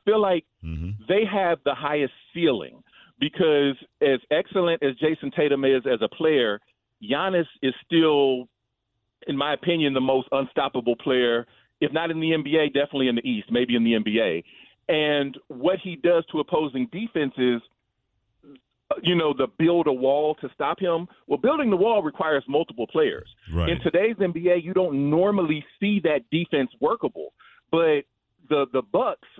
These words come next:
Speaker 1: for all their strengths and weaknesses, they've never been able to consistently punish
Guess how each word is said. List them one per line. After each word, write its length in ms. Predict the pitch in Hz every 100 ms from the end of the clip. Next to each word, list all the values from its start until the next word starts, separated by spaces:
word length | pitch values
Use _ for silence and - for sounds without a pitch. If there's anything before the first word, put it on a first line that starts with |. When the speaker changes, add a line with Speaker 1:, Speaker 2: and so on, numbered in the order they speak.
| _
Speaker 1:
for 180 | 160 143
all 180 | 156 165
their 120 | 156
strengths 300 | - 165 165
and 80 | 135
weaknesses, 600 | 170 214 151 - 135 127 - _ _ _ _ _
they've 240 | 160 175 151
never 320 | 156 175 170
been 160 | 160 160
able 200 | 160 160
to 120 | -
consistently 1120 | - 139 - - - 220 - 175 156 139 131
punish 380 | - 156 143